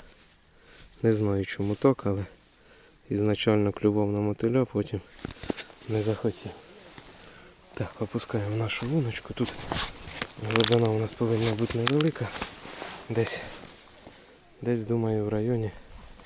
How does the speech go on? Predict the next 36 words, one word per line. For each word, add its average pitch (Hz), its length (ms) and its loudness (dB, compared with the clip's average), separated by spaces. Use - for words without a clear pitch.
удочка 113 440 -2
запуталася. 127 800 -2
Десь 117 280 -2
в 123 40 0
районі 120 340 4
два 110 200 2
з - 80 -8
половиною 117 520 4
три 117 200 4
метри. 107 360 2
Прошлий 113 420 4
раз, 123 220 4
я 104 60 0
ж - 80 -6
кажу, 107 260 2
ми 110 160 4
знайшли 107 420 2
рибу 110 200 2
тут 123 120 -2
на 110 120 2
перекоті. 107 640 0
Я 104 100 0
не 107 120 2
знаю, 101 240 0
що - 200 -6
вона 101 160 -2
тут - 220 -10
робила. 113 400 6
Лящ 107 300 4
зазвичай, 104 540 0
як 101 180 -2
ви 110 80 4
знаєте, 104 400 0
клює 104 340 4
на 107 120 2
ямі. 120 320 4